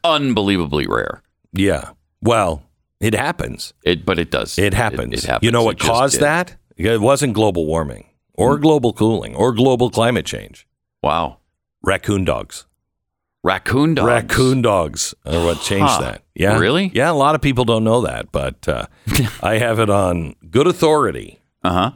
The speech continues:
Speaker 2: that raccoon dogs, pretty much everything, you know,
Speaker 1: Mm-hmm.
Speaker 2: the majority, not yesterday's, but the majority of shootings, raccoon dogs.
Speaker 1: Oh, wow.
Speaker 2: Yeah.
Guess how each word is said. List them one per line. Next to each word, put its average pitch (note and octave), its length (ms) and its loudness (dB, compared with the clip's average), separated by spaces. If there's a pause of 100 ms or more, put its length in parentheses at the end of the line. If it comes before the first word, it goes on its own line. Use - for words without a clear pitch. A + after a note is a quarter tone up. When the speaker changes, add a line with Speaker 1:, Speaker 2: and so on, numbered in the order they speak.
(100)
Speaker 2:
that D#2 400 0
raccoon G2 440 0
dogs, A#1 260 -4 (460)
pretty A#3+ 240 2
much A#2 380 2 (140)
everything, C3 680 0 (460)
you G#2+ 140 2
know, A2 220 0 (140)
Speaker 1:
Mm-hmm. F#2+ 360 2 (600)
Speaker 2:
the C#3+ 140 2
majority, B2+ 880 2
not B2+ 240 -2
yesterday's, G2 580 -2
but C#3+ 140 -4
the C#3 100 2
majority C3 840 2
of D#2 220 -4
shootings, A#2+ 840 -2 (260)
raccoon E2+ 460 -4
dogs. C2 460 -12 (160)
Speaker 1:
Oh, A#2+ 160 0
wow. E2 480 0
Speaker 2:
Yeah. D2 260 -2